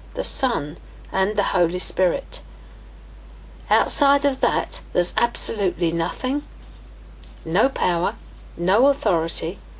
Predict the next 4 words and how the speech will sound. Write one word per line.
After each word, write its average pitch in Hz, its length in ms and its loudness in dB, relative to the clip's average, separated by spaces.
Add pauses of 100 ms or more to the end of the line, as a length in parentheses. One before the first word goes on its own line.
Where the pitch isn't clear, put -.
(140)
no 190 280 4
anointing, 196 680 2 (300)
no 156 240 4
provision. 208 640 0